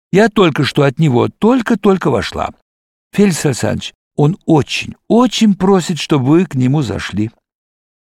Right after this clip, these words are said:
"Обязательно", сказал я. "А как он вообще?" "Да всё обошлось, слава богу. Значит, вы зайдёте?"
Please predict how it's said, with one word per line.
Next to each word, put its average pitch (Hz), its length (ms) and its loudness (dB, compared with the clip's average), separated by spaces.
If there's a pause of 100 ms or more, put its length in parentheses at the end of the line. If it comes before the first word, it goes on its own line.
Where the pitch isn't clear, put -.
(180)
"Обязательно", 139 640 0
сказал 208 420 -2
я. 98 200 -6 (280)
"А 208 140 2
как 214 240 0
он 165 160 2
вообще?" 101 480 -2 (420)
"Да 311 60 0
всё 285 240 2
обошлось, 233 500 0
слава 120 320 0
богу. 101 340 -4 (300)
Значит, 180 320 0
вы 214 80 4
зайдёте?" 220 600 0